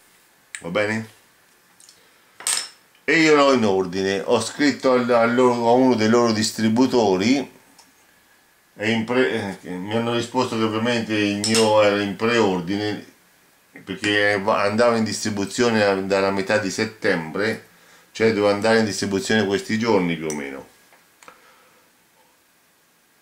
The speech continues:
E, e il mio dis-, il distributore, mi, che era, eh, un noto sito israeliano, zaal punto org, mi hanno risposto subito il giorno dopo,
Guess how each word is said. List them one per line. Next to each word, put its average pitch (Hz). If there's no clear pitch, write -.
E, 117
e 107
il 110
mio 127
dis-, 123
il 120
distributore, 131
mi, 113
che 107
era, 104
eh, 101
un 95
noto 110
sito 101
israeliano, 101
zaal 98
punto 98
org, 98
mi 113
hanno 110
risposto 110
subito 104
il 98
giorno 98
dopo, 98